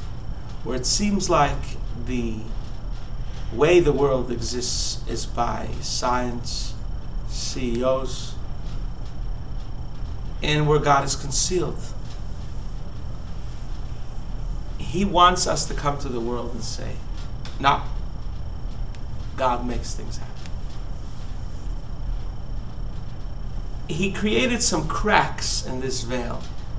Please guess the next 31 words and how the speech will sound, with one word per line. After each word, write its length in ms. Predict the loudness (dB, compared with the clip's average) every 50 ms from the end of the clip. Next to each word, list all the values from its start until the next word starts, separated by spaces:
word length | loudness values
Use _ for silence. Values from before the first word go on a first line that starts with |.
| -2 -2 -4 -2 -2 -2 -2 -2 0
The 100 | 0 0
cracks 500 | 0 4 8 8 10 10 8 6 2 2
were 80 | 2 2
the 140 | 2 2 2
exodus 460 | 0 2 0 0 0 0 0 -2 -2
of 120 | -2 -2
Egypt. 320 | -4 -2 -2 -2 -2 -2 -2 -4 -4 -4 -4 -2 -2 -2 -2 -4 -4 -4 -4 -4 -4 -4 -4 -4 -4 -4
The 80 | -2 -2
cracks 420 | 4 8 10 10 10 10 6 2
are 80 | 2 2
the 80 | 2
miracles 480 | 2 4 6 6 6 6 4 0 0 0
that 140 | 0 0 0
we 80 | 0
see 440 | 0 2 2 2 2 2 2 2 0 0 -2 -4 -4 -4 -4 -4
from 180 | -2 -2 -2 -2
time 320 | 0 0 2 0 0 0 -2
to 80 | -2 -2
time, 400 | -2 -2 0 0 0 0 0 -2 -4 -4 -4 -4 -4 -4 -2 -2 -2 -2 -2
showing 440 | -2 -2 0 2 4 6 6 6 4
us, 400 | 4 2 2 0 0 -2 -2 -2 -2
"I'm 200 | 0 0 0 0
in 80 | 0 0
charge." 580 | 0 -2 -2 -4 -4 -4 -4 -4 -4 -2 -2 -2 -2 -2 -4 -4 -4 -4 -4 -4 -4 -2 -4 -4 -4 -4 -4
You 80 | -2
thought 200 | 0 0 0 2
it 140 | 0 0 0
would 180 | 0 0 0 0
work 260 | -2 -2 -2 -2 -2
out. 220 | -2 -2 -2 -2
Look, 220 | -2 -2 -2 -2